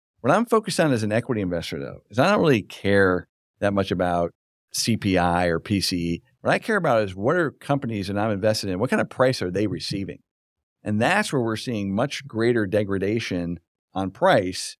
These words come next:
than even what the government statistics are saying. Now, here's an interesting sort of comparison to twenty twenty, twenty twenty-one. So in twenty twenty, twenty twenty-one, C P I got to nine.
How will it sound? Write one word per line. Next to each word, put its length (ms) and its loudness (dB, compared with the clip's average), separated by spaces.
than 100 2
even 220 6
what 140 2
the 60 -2
government 380 0
statistics 520 -4
are 100 -2
saying. 320 0
Now, 180 0
here's 220 2
an 40 2
interesting 440 0
sort 180 2
of 220 -2
comparison 440 2
to 60 -2
twenty 260 -2
twenty, 220 -2
twenty 220 -4
twenty-one. 400 0
So 120 2
in 80 4
twenty 240 2
twenty, 280 4
twenty 180 4
twenty-one, 420 2
C 140 0
P 140 0
I 120 4
got 180 2
to 100 -6
nine. 320 -6